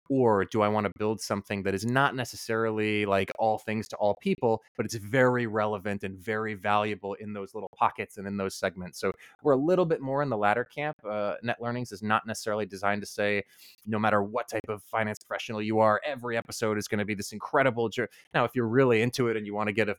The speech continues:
you know, a sprinkling of different verticals and different applications and such, sure, there's a lot in there.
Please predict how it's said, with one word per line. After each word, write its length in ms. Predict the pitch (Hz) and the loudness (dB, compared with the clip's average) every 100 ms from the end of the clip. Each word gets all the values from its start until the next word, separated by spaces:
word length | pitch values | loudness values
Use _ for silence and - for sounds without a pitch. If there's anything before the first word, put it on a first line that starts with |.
| - | -4
you 100 | 113 | 0
know, 140 | 104 | 2
a 60 | 98 | 0
sprinkling 500 | - 113 104 113 104 | 2 0 2 0 0
of 60 | - | 0
different 360 | 117 - 104 95 | -4 -2 -6 -4
verticals 420 | 107 104 107 - | -6 -2 -4 -4
and 80 | 104 | -12
different 240 | - 107 | -6 -4
applications 560 | 98 - 143 135 107 98 | -4 -2 -2 -2 -4 -12
and 100 | 101 | -2
such, 280 | 104 - _ | -2 -2 _
sure, 300 | - - 101 - | -4 0 0 0
there's 180 | 123 113 | 0 0
a 60 | |
lot 240 | 98 101 98 | 4 4 4
in 120 | 101 | 0
there. 240 | 117 120 | 0 0